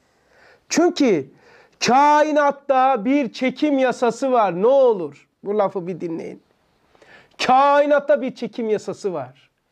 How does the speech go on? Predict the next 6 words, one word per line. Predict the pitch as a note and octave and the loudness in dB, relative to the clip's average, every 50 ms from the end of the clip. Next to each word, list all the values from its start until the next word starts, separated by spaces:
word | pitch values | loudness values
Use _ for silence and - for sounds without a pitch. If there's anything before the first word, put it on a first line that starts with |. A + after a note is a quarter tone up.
| _ _ _ _ _ _ _ _ - | _ _ _ _ _ _ _ _ -2
Neyi | G3 A3+ B3 B3 A#3 F3+ D#3 | 0 2 2 2 0 0 -2
düşünürseniz | G3+ F#3 - - G#3 G3+ G#3+ A#3+ A#3 - - - F3 E3+ D#3+ C#3 | -4 -4 -2 -2 -2 0 0 0 -2 -2 -4 -4 -4 -2 -4 -4
samimi | - - - F3+ E3+ E3+ F3 E3+ E3+ F3 G3 | -6 -4 -2 0 0 2 2 2 2 2 2
olarak | G3 F3+ E3 D3+ D3 D3 E3+ G3+ G#3 G3+ - _ _ _ _ _ _ _ _ - | 2 2 2 0 0 0 0 0 0 -4 -10 _ _ _ _ _ _ _ _ 0
onu | A3 A#3 B3+ C4+ D4 C#4 C#4 | 2 2 4 2 0 0 -2
çekersiniz | - A3 A3+ A3 - A3+ B3 B3 A#3+ A#3 - - G3 F3 D#3 C3+ - - - _ | -2 -2 -2 0 0 0 2 2 0 -2 -4 -4 -4 -4 -4 -6 -10 -14 -20 _